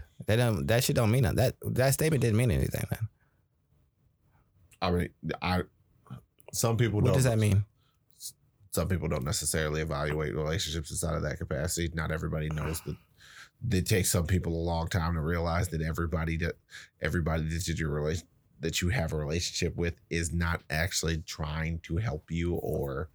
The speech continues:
Speaker 2: help you move forward. They're fine when you're right here, but if you try and move past them or do something else that, that may make them a bit uncomfortable, or you're, it seems like you're leaving them in the past, weird shit happens, like they cheat on you or just other random shit.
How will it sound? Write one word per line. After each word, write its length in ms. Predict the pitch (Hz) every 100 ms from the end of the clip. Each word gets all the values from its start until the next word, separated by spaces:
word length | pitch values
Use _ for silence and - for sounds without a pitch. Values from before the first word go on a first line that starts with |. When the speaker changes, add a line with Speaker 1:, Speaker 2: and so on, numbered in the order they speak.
| _ - - -
Speaker 2:
help 160 | 82
you 80 | 87
move 220 | 85 85 85
forward. 320 | 87 90 92
They're 360 | 85 87 87 80 -
fine 300 | 90 92 92
when 140 | 92 87
you're 140 | 85
right 200 | 85 80
here, 340 | - 90 90
but 200 | 80 85
if 160 | 82 -
you 60 | 82
try 200 | 92 85
and 100 | 78
move 180 | 82 -
past 320 | 87 82 -
them 120 | 80
or 60 | 82
do 200 | 76 80
something 340 | - 78 76
else 220 | 76 80 -
that, 180 | 80 - - - - - -
that 120 | 92
may 600 | 82 87 87 85 85 85 80 -
make 280 | - 90 87
them 120 | 90
a 60 | 82
bit 180 | 78 85
uncomfortable, 800 | 85 80 87 82 90 80 85 82
or 100 | 80
you're, 220 | 82 85 80 -
it 100 | 87
seems 280 | - 87 85
like 200 | 82 82
you're 100 | 82
leaving 260 | 85 82 85
them 100 | 82
in 60 |
the 60 | 80
past, 380 | - 85 90 85
weird 220 | 120 113
shit 140 | 85
happens, 380 | - - - 80
like 180 | 78 87
they 100 | -
cheat 200 | 135 262
on 140 | 180 80
you 180 | - - _
or 360 | 107 127 127 - _ _ _ _ _ 120
just 260 | 131 - _ -
other 200 | 104 113
random 240 | 120 123
shit. 300 | 107 120 -